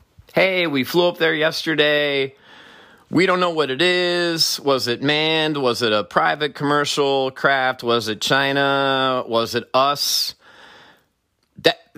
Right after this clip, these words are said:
it, dude, these guys are so incompetent and lying and surrounded themselves with diversity, equity, inclusion candidates and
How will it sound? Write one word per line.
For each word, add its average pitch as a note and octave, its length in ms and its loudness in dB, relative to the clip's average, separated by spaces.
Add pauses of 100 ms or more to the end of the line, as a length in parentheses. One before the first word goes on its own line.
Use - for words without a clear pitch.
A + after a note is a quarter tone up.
(200)
it, E3+ 360 -4
dude, G3+ 220 0
these F#3+ 240 2
guys C4 260 0
are G3+ 80 2
so D#3 400 0
incompetent F3+ 800 0
and C3+ 220 2
lying C#3+ 520 0
and C3+ 220 -2
surrounded B2+ 420 0
themselves C3+ 640 -2
with A#2+ 180 2
diversity, A#2+ 520 0
equity, A#2+ 800 0
inclusion B2+ 1080 -2
candidates C#3 840 0
and A2+ 640 0